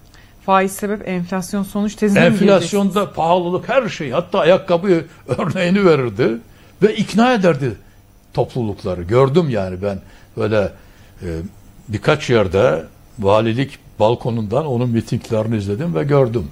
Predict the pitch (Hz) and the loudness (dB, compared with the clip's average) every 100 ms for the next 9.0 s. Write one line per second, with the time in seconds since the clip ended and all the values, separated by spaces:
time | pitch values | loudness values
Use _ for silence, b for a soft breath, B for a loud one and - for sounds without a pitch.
0 | - B B 143 147 196 190 123 107 101 | -14 B B 0 4 4 4 0 -8 -10
1 | - 101 104 92 87 B B 110 101 143 | -12 -14 -10 -10 -10 B B -8 -2 0
2 | 151 123 92 - 90 76 78 b b - | 0 -2 -4 -6 -12 -12 -18 b b -8
3 | 113 123 113 95 - 180 196 190 - 92 | -6 0 0 -2 -4 -6 -4 -4 -2 -4
4 | 82 - - 76 - - - b b b | -4 -8 -14 -14 -14 -16 -18 b b b
5 | 95 87 78 - - - - - - - | -10 -8 -8 -12 -18 -20 -18 -16 -8 0
6 | 104 139 - 131 92 - _ b b b | 2 2 2 0 -2 -8 _ b b b
7 | 80 90 123 185 - b b b b 92 | -10 -2 0 -2 -6 b b b b -12
8 | 85 107 98 92 104 92 185 196 - | -6 -2 -2 -4 -6 -2 0 -2 -4